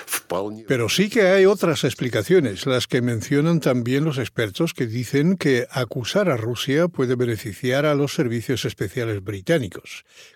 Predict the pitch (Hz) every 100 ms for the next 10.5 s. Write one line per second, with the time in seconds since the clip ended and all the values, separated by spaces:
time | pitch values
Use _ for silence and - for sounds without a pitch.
0 | - 147 113 123 110 127 - - 117 -
1 | 147 151 127 127 110 127 123 127 117 -
2 | 120 123 - 131 117 110 95 135 127 -
3 | 135 131 110 90 135 - 85 _ - _
4 | _ - 127 - 165 156 - 135 104 98
5 | 107 131 135 - _ _ _ _ - 127
6 | 175 196 170 - 147 123 123 - 123 127
7 | 113 110 175 175 135 - 185 147 117 95
8 | - 113 135 110 143 123 139 123 127 -
9 | - - - 95 95 131 147 - 160 175
10 | 147 123 110 127 165